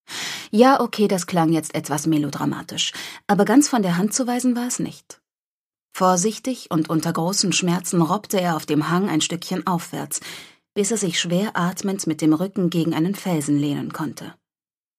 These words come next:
Das war ein schöner Blick ins Tal, dachte er.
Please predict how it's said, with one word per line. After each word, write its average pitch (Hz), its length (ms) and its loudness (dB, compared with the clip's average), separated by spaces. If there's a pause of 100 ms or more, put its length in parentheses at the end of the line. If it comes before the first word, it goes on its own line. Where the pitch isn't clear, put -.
(440)
Das 190 220 -2
war 220 80 2
ein 208 120 2
schöner 196 300 2
Blick 156 240 -6
ins 160 180 -4
Tal, 165 320 -2
dachte 170 300 -4
er. 170 300 -4